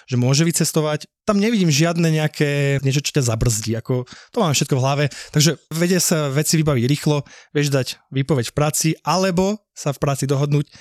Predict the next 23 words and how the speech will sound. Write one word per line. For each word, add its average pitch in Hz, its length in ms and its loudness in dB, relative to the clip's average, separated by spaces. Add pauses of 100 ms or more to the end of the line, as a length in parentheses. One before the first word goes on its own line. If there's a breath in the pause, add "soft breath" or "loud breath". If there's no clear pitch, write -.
(140 loud breath)
„Pozrite 135 320 -2
sa, 110 160 -4 (160)
ja 147 160 0
chcem 151 240 -2
teraz 131 240 -4
cestovať, 143 560 -4 (400 loud breath)
či - 80 0
už 156 80 2
tu 147 100 0
zostanem, 135 380 0
alebo 123 160 -2
tu 120 160 -2
nezostanem, 131 560 0
ja 131 160 -2
proste 135 240 -4
chcem - 180 -6
cestovať, 127 460 -2
chcem 123 160 0
ísť, - 320 -4
ja - 80 -4
neviem, 113 160 -2
na 120 80 0
Bali.“ 139 320 0